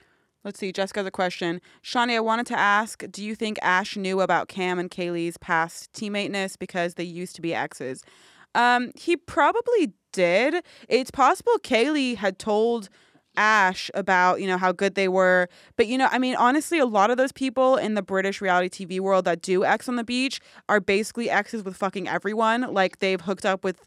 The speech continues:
all of them. So it's not that crazy if, like, they're exes, and I don't think it would play into any sort of thing there. But it's possible, like,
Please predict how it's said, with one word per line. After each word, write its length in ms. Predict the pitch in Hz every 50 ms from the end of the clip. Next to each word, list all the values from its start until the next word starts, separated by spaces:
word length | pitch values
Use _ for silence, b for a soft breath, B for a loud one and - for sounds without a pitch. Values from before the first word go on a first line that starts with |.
| _ _
all 260 | - 180 180 185 196 214
of 100 | 220 208
them. 280 | 240 240 240 240 254 247 B B B B B
So 200 | - - 240 220
it's 280 | 208 143 208 - -
not 340 | 233 226 226 226 233 202 202
that 260 | 196 208 202 196 -
crazy 540 | - 151 - 214 185 208 214 190 240 240 240
if, 100 | 233 220
like, 160 | 220 208 190
they're 160 | - 196 185 143
exes, 480 | 120 151 180 - - 254 254 269 -
and 80 | 233 208
I 80 | 190
don't 240 | 190 196 196 180 -
think 160 | - 202 185
it 60 | 190 185
would 180 | 175 175 180 b b b b b b _
play 400 | - - 226 202 202 202 202 196
into 280 | 190 185 185 190 185 208
any 220 | 175 170 180 185
sort 260 | 185 - - 185 180 175
of 360 | 170 160 160 160 - - _ _ _ _ _ _ _ _ -
thing 240 | - - 208 190 190
there. 160 | 185 170 156
But 140 | 165 214 214
it's 100 | 233 -
possible, 540 | - - 262 311 359 - - 440 392 294 -
like, 180 | 196 208 196